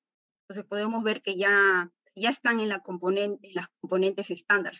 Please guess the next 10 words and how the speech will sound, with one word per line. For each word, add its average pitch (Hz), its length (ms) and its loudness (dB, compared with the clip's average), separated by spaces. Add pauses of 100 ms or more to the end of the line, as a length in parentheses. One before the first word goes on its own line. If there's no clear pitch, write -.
ya 196 120 -2
no 208 60 -2
estamos 196 360 -4
hablando 185 400 0
en 190 100 4
las 180 80 0
direcciones 180 480 -4
X 185 280 -8
o 160 40 -10
Y. 175 280 2